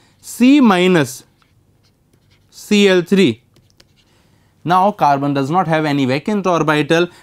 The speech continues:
but chlorine is having vacant d orbital. So here this carbon donates its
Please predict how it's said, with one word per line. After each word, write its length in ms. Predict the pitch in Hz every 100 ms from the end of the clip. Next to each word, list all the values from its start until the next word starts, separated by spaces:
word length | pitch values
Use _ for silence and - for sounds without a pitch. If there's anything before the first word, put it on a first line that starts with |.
| -
but 260 | 151 -
chlorine 380 | 220 247 285 269
is 160 | 208 156
having 420 | 170 165 180 180
vacant 340 | 160 170 160 151
d 120 | 220
orbital. 640 | 180 151 143 135 151 170
So 200 | 160 139
here 500 | 123 208 208 165 185 - - _
this 260 | 147 147 -
carbon 640 | 165 175 214 180 175 196 - _ _ _ _ 117
donates 460 | 139 151 202 -
its 320 | 156 160 -